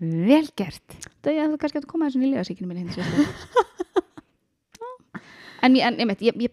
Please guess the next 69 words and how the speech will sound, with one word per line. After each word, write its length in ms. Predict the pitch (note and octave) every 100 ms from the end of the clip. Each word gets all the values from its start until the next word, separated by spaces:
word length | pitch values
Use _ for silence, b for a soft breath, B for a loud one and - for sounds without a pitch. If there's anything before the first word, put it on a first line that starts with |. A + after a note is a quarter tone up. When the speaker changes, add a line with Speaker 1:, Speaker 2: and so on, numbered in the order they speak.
| -
Speaker 2:
bara, 160 | A#3 - A#3
hreyfiþörf 460 | B3+ A#3+ A3 A3 G3+
var 120 | G#3
ekki, 100 | G#3+ -
en 80 | A3+
aftur 180 | A3 A#3
á 60 |
móti, 220 | G#3 D#3+ D#3 - -
Speaker 1:
Mm. 320 | F#3+ D#3+ D3 -
Speaker 2:
þú 80 | A#3+
veist, 140 | A3+ - A3+ - - - -
það 80 | G#3
er 80 | G#3
líka 120 | G#3
bara 140 | - - -
svolítið 280 | A3 G3 G3
munur 240 | G#3+ G3+
á 40 | G#3
því 60 | G#3
að 60 |
hreyfa 180 | G#3 G3+
sig 180 | G#3 F#3+ -
og 60 | G#3+ -
gera 180 | G#3 G3+
eitthvað 100 | G#3
sem 120 | G3
á 20 | - -
börnum 220 | G3+ A3
finnst 80 | G#3
actually 220 | G#3+ G#3+
skemmtilegt, 340 | C#4+ C4+ C#4 C#4
Speaker 1:
Já, 120 | G3
Speaker 2:
að 80 | -
hlaupa 180 | C#4+ C#4+
fimm 160 | D4+
Speaker 1:
sem 140 | - C#4+
Speaker 2:
kílómetra, 180 | C4
Speaker 1:
kemur 160 | F4+ F4
Speaker 2:
sko. 80 | D#4
Speaker 1:
einmitt 160 | D4
að 140 | D#4+ D#4
þessu, 220 | C4+ G3+
að 60 | G3+
því 60 | A#3+ -
svo 140 | - E4
er 40 | D4+
ég 20 |
að 60 | A#3+
hugsa, 160 | A3+
ég 80 | A3+
man 320 | B3+ E4 A4+
alveg 360 | C#4+ A3 A3 G#3+ _ -
að 100 | A#3
ég 100 | B3+
var 140 | B3+ B3+
ekkert 320 | - - D4
eitthvað 140 | G#3+ G#3+
svona, 140 | -
„Ö, 400 | A3 C4 C#4 B3+
það 80 | A3+
eru 120 | G#3+ C#4+
íþróttir“, 440 | - G3+ - F#3
þegar 100 | B3
ég 60 | A#3+
var 240 | C4 B3+ -
hérna 300 | A3+ A#3+ A3 G#3+
út 120 | A3+
í 40 |
Danmörku. 440 | C4+ G#4+ F#3 -